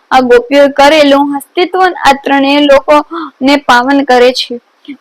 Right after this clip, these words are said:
ગોપીઓ સર્વ ભગવાનને નિહાળે છે. ગોપી કહે છે, "આ વૃક્ષમાં, લતામાં, ફળમાં મને મારા પ્રભુ દેખાય છે. મારા કૃષ્ણ મને છોડીને ક્યાંય જતા જ નથી." ગોપીઓના ઘરમાં પરમાત્માનો સાક્ષાત્કાર થયો છે.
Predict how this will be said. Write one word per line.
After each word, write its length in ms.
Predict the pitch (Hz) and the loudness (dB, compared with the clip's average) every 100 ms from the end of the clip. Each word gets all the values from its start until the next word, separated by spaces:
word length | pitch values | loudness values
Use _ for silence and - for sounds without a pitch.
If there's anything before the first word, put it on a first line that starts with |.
| 220 | 0
ગોપીઓ 460 | 262 262 262 262 | 0 0 0 0
સર્વ 420 | 277 277 294 359 | 0 0 2 2
ભગવાનને 640 | 339 302 277 339 339 330 330 | 2 2 2 0 0 -2 -4
નિહાળે 480 | 294 285 311 311 285 | -4 -4 -4 -4 -8
છે. 220 | - - | -12 -12
ગોપી 400 | 254 247 247 262 | -4 -2 -2 -2
કહે 280 | 277 277 269 | 0 0 -2
છે, 240 | - 254 330 349 - | -4 -8 -10 -20 -6
"આ 120 | - 285 | 0 2
વૃક્ષમાં, 720 | 294 311 - 302 262 262 262 | 2 0 -2 -2 0 2 2
લતામાં, 680 | 254 247 285 262 247 254 | 0 0 0 2 2 0
ફળમાં 640 | 262 - 262 254 247 254 262 | -2 0 0 2 0 -2 -2
મને 220 | 277 277 | -6 -6
મારા 300 | 269 254 262 | -4 -2 -2
પ્રભુ 400 | 269 247 240 269 | -2 -4 -2 -4
દેખાય 420 | 240 233 - 254 | -2 -2 -2 -6
છે. 220 | 254 - 233 _ _ - 330 - | -8 -16 -20 _ _ -20 -18 -4
મારા 240 | 262 247 | 0 2
કૃષ્ણ 540 | 240 254 247 - 262 262 | 0 -4 -10 -4 -2 0
મને 280 | 262 247 240 | -2 -6 -10
છોડીને 600 | - 269 262 240 247 247 | -2 -2 -2 -4 -6 -4
ક્યાંય 220 | 247 254 | -4 -2
જતા 340 | 254 240 262 262 | -4 -4 -2 -4
જ 40 | - | -4
નથી." 500 | 247 233 _ _ 349 339 - | -14 -14 _ _ -12 -12 -10
ગોપીઓના 560 | 233 254 254 254 254 240 | 0 0 2 0 2 -2
ઘરમાં 480 | 240 262 254 240 240 | -2 -2 0 -2 -2
પરમાત્માનો 800 | 262 269 277 285 269 247 247 262 | -2 0 0 -2 -4 -6 -4 -6
સાક્ષાત્કાર 840 | - 247 - 302 294 - 277 269 | -4 -6 -4 -4 -4 -4 -4 -4
થયો 340 | 269 269 247 269 | -4 -2 0 0
છે. 220 | - | -4